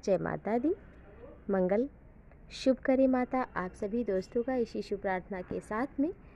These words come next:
हाजिर हूँ। चलिए आप सभी को लेकर चलते हैं आज के इस वीडियो में। स्वप्न विज्ञान के अनुसार बताते हैं सपने में फ्लावर्स में चंपा फ्लावर देखना। दोस्तों,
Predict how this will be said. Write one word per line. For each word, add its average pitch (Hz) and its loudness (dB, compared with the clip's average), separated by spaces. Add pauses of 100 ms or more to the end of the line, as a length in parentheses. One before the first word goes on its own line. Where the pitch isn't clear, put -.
(340)
हाजिर 196 -2
हूँ। 269 4 (180)
चलिए 180 0 (120)
आप 214 -4
सभी 233 -2
को 233 -2
लेकर 170 0
चलते 196 -2
हैं 233 -2
आज 175 -4
के 175 -8
इस - -8
वीडियो 208 0
में। 240 0 (460)
स्वप्न 302 0
विज्ञान 233 0
के 233 -2
अनुसार 214 -2
बताते 175 -4
हैं 226 -2
सपने 185 -4
में 185 -2 (440)
फ्लावर्स 262 2
में 294 0
चंपा 175 0
फ्लावर 165 -4
देखना। 180 -2 (540)
दोस्तों, 311 2